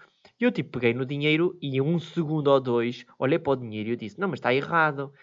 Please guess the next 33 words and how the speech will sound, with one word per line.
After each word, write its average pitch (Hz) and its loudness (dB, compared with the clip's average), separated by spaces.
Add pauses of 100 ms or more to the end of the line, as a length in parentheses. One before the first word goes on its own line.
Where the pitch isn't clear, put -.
(200)
E 160 -2
ela, 156 0
"Ai, 233 -2
não, 226 -4
desculpa, 208 -6
ai, 220 -8
meu 214 -4
Deus." 196 -2 (540)
<laughs> - -16
Não 208 4
sei, 208 6
ela 170 10
deve 151 8
ter 160 2
ficado 156 6
confusa, 151 2 (840)
ou 139 6
conheceu-me, 139 4 (560)
ou 143 6
não 143 0
sei, 120 2
mano, 117 -2
ou 123 2
foi 165 4
o 143 4
filho 156 -6
da 180 4
puta, 202 -2
né? 131 -8
Foi 156 0
o 156 4
outro 180 8
cabrão, 190 8